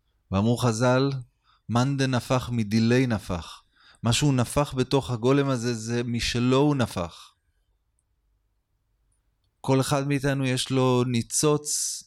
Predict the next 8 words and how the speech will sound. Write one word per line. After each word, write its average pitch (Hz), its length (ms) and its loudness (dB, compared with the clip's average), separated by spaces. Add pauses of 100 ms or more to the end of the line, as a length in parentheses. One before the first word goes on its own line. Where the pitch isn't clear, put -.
(340)
אלוקא 131 400 2
ממעל, 123 560 0
חלק 135 420 -2
אלוקי, 113 340 0
חלק 131 280 0
מאותה, 123 560 4 (400)
אה, 110 420 4 (100)
נשיפה 120 760 0